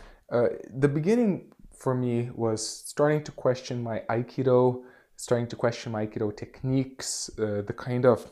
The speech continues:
setup of Aikido, how it's taught, and, and looking at the lacks of it. That led me to understand, and also the experiment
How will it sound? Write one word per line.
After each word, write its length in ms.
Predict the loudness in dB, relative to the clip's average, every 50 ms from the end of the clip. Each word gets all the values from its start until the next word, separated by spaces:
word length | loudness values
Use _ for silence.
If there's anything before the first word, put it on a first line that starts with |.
| -18 _ -20 -18 -12 -8
setup 600 | -6 -6 -4 0 4 6 8 10 10 8 8 6
of 80 | 6
Aikido, 680 | 6 6 6 4 2 2 2 4 6 6 6 6 4
how 260 | 0 -2 0 2 2 2
it's 240 | 0 -2 -6 -10 -10
taught, 680 | -12 -14 -8 -6 -2 0 2 2 2 2 0 -2 -6 -10 -10
and, 500 | -8 -6 -4 -4 -4 -4 -6 -6 -2 0 0 0 0
and 240 | -2 -4 -4 -2 -2
looking 260 | -2 -2 -4 -6 -8
at 120 | -6 -4
the 60 | -4
lacks 360 | -2 -2 -2 -2 -4 -4 -6 -6
of 100 | -2 0
it. 160 | -2 -2 -2 -8 -16 -18 -20 -20 -20 -20 -16 _
That 300 | 2 4 6 6 6 4
led 140 | 0 0 0
me 100 | -2 -4
to 280 | -4 -2 0 0 0
understand, 540 | 0 -2 -2 -2 -2 -2 0 -2 -2 0 0
and 80 | 0 0
also 220 | 0 0 0 -2
the 80 | -4 -4
experiment 420 | -4 -4 -6 -6 -4 -4 -6 -8